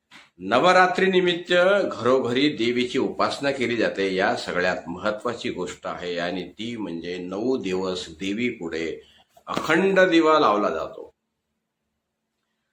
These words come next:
हा दिवा नऊ दिवस घरात तेवत राहिला पाहिजे. नवरात्रीत लावली जाणारी अखंड ज्योत अतिशय शुभ असल्याचे मानले जाते आणि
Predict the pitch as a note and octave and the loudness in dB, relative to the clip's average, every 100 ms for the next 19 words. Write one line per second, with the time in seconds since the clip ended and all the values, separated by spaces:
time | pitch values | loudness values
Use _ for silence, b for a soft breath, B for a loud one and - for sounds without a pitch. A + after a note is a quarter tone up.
0 | _ _ _ _ _ _ - D3 C3+ B2+ | _ _ _ _ _ _ 0 2 4 4
1 | A#2 A#2+ C3+ D#3+ - - _ _ F#2 F2+ | 4 6 4 2 -4 -14 _ _ -14 -4
2 | G2 B2 A#2+ B2+ C3 A#2+ G2 G#2+ G#2+ - | 0 2 2 2 2 0 0 0 0 -2
3 | G2 G2+ A#2+ - - _ - E2+ - A2 | -4 -2 -2 -4 -16 _ -14 -14 -8 -4
4 | - F2+ F#2 E2 D2+ E2+ F#2+ B2 C3 - | -2 -2 -2 -4 -6 -4 0 2 2 0
5 | C3+ D#3 D3+ - F#2+ E2+ F2+ G2 G2 F#2 | 0 0 -2 -6 -2 0 0 0 0 0
6 | F2 F2 F#2 F2 - G#2 F#2 F2+ F2 G#2+ | 0 -2 -2 -4 -4 -4 -2 -4 -2 -2
7 | A#2 - - G2+ A#2+ A#2+ A#2+ G2+ G2+ C#3+ | -2 -6 -6 -6 -2 -2 -2 -4 -2 -2
8 | - B2+ B2 C3+ A2 E2+ D#2+ D#2 D#2 F#2 | -2 -2 -2 -2 -2 -4 -4 -6 -8 -4
9 | F2+ F2 A2 | -4 -2 0